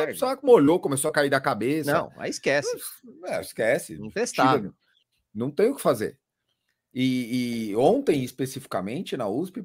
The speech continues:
Speaker 2: tinha muito pouca gente usando máscara.
Speaker 1: Sim.
Speaker 2: Tudo bem, a gente sabe que é uma regra e tal, mas, cara, no dia que tá chovendo, não, não, não tem o que fazer.
Speaker 1: Aqui é uma correção, Vini. É, geralmente o pessoal tá, não tá usando máscara. Eu, eu já fui na usp, acho que umas duas vezes.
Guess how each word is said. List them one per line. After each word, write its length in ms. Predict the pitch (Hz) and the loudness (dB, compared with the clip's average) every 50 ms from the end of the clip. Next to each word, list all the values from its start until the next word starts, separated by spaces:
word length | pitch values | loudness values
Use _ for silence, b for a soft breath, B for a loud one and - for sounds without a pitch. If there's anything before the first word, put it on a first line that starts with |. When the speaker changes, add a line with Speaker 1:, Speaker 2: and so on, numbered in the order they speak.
| - 107 | -14 -14
Speaker 2:
tinha 140 | - - 123 | -10 -8 -6
muito 260 | 127 135 190 - - | -6 -6 -6 -8 -6
pouca 260 | - 226 226 - 202 | -6 -6 -4 -4 -4
gente 280 | 156 165 196 202 - 226 | -4 -4 -6 -8 -8 -10
usando 300 | 196 175 156 180 185 190 | -8 -6 -4 -4 -4 0
máscara. 460 | 175 170 180 185 127 107 - 92 95 | 0 2 2 2 0 -2 -4 -4 -4
Speaker 1:
Sim. 60 | 95 | -6
Speaker 2:
Tudo 160 | - 143 185 254 | -8 -8 -4 6
bem, 200 | 226 151 165 185 | 8 8 8 8
a 40 | 175 | 4
gente 140 | 147 139 135 | 2 0 0
sabe 180 | - 143 139 - | 0 -2 -2 0
que 80 | 160 | -2
é 20 | 151 | -2
uma 120 | 143 120 | 0 0
regra 200 | 135 139 143 135 | 0 0 0 0
e 20 | 139 | 0
tal, 100 | 156 160 | 0 0
mas, 160 | 185 180 - | 0 -2 -4
cara, 160 | - 262 254 | -6 -6 -6
no 60 | 254 | -4
dia 160 | 226 202 277 285 | -4 -4 -6 -4
que 40 | |
tá 100 | - 302 | -2 -4
chovendo, 720 | - - 233 175 107 101 147 220 339 392 311 196 120 87 - b b b b b b b b b b b b _ _ - | -2 2 0 0 2 4 2 2 2 -2 -2 -2 -4 -4 -4 b b b b b b b b b b b b _ _ 0
não, 120 | - 226 185 | 2 2 4
não, 180 | 180 214 254 277 311 302 311 | 4 2 0 -2 -2 -2 -2
não 140 | 359 381 359 | -4 -4 -2
tem 320 | - - 294 381 466 494 | 0 2 2 2 2 -2
o 40 | 466 | -2
que 60 | - | -2
fazer. 480 | - - 175 131 110 117 95 80 78 _ _ _ _ _ - | 2 2 2 4 4 0 0 0 -4 _ _ _ _ _ -8
Speaker 1:
Aqui 300 | 151 156 - - - 226 | -8 -8 -8 -4 -2 -2
é 60 | 240 | -2
uma 120 | 247 240 | -2 -4
correção, 540 | 240 247 233 247 233 - - - 208 180 131 | -2 0 2 2 2 2 0 -2 -2 -2 -2
Vini. 260 | 123 135 117 107 107 - | -2 -4 -4 -4 -6 -6
É, 240 | - 120 123 120 - - | -4 -4 -4 -4 -6 -8
geralmente 640 | 110 - 170 220 - 269 226 175 180 233 254 233 226 | -4 -2 0 0 0 0 0 0 -2 -4 -4 -6 -8
o 40 | - | -10
pessoal 280 | 160 143 - 139 123 | -10 -8 -8 -8 -8
tá, 120 | - 117 117 104 101 - _ - | -6 -8 -8 -10 -12 -18 _ -6
não 240 | 123 127 143 156 143 | -4 -2 -2 -2 -2
tá 120 | - 127 | -2 -4
usando 260 | 117 107 113 113 107 | -4 -4 -4 -6 -4
máscara. 460 | 107 104 101 98 - - 104 107 101 - | -4 -4 -4 -4 -4 -4 -4 -6 -4 0
Eu, 200 | 120 123 135 127 110 | 2 4 4 4 2
eu 20 | 98 110 | 4 4
já 100 | 135 131 | 4 4
fui 160 | - 151 151 | 6 4 4
na 100 | 151 131 | 4 4
usp, 300 | 123 131 143 143 - 135 | 4 4 2 0 -2 -6
acho 100 | 120 - | -6 -6
que 60 | - | -6
umas 160 | 123 117 110 101 | -8 -8 -6 -4
duas 260 | 127 143 143 110 92 | -2 0 0 -2 -2
vezes. 460 | 101 117 175 226 190 113 90 - | -2 -2 -2 -2 -2 -6 -12 -16